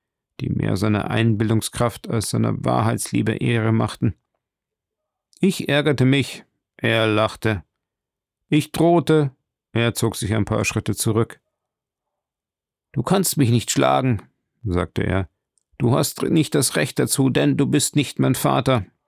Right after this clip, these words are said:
Wir wussten gar nicht, wer ihm dieses unselige Geheimnis verraten hatte,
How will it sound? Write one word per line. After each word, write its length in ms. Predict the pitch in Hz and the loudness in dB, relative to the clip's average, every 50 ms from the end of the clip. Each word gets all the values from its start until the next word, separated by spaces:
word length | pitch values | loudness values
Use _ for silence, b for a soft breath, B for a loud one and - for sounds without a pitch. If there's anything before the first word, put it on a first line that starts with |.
| _ _ _ _ _ _ _ _ _ _ _ _ _ _ _ _ _ _ _ _ _ _ _ _ _ _ _ _ _ _ _ _ - | _ _ _ _ _ _ _ _ _ _ _ _ _ _ _ _ _ _ _ _ _ _ _ _ _ _ _ _ _ _ _ _ -4
Wir 220 | 113 98 98 95 98 | 0 0 2 2 2
wussten 440 | 143 156 - - - - 90 80 | 2 0 0 -2 -2 -2 -2 0
gar 240 | - 98 101 110 120 | 0 0 0 2 2
nicht, 360 | 135 139 135 127 - - - | 2 2 0 0 -2 -6 -4
wer 300 | 92 107 113 123 131 - | -2 0 2 2 0 2
ihm 160 | 139 131 127 113 | 2 2 2 2
dieses 300 | 120 110 113 120 - - | 2 2 2 0 -2 -2
unselige 680 | - - 123 123 117 107 110 113 104 107 107 107 101 | 0 2 2 2 2 2 2 2 2 2 0 0 0
Geheimnis 440 | 107 113 92 104 113 117 117 - - | -2 0 0 2 2 2 0 0 0
verraten 480 | - 120 113 120 120 123 - 117 98 101 | -2 0 0 0 0 0 0 2 2 2
hatte, 280 | 110 - - 110 98 | 2 2 0 -2 -2